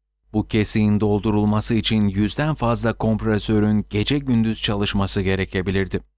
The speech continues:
İstihbarattaki arkadaşların verdikleri bilgilere göre Mecnun Adası'nın çevresinde yüz kilometreye kadar olan mesafede bu boşluğu dolduracak moloz bulunmamaktaydı. Iraklılar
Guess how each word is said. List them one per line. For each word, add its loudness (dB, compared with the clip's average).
İstihbarattaki -2
arkadaşların 0
verdikleri 0
bilgilere 2
göre 0
Mecnun 0
Adası'nın 0
çevresinde 0
yüz -4
kilometreye 0
kadar -2
olan 2
mesafede 0
bu -2
boşluğu 0
dolduracak 0
moloz 0
bulunmamaktaydı. -2
Iraklılar 0